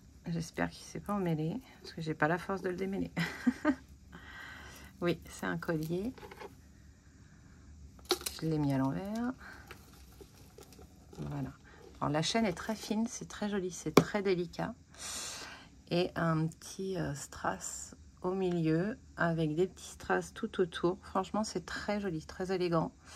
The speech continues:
J'aime beaucoup. Celui-là, je vais le garder.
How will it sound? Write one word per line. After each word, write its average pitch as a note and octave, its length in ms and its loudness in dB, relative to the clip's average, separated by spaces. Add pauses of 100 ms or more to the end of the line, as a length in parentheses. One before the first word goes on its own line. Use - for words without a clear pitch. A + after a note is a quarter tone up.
(640)
J'aime E3+ 240 4
beaucoup. E3 280 -2 (1160)
Celui-là, E3 240 2
je F3 60 2
vais F3 80 6
le E3 60 4
garder. F#3+ 480 8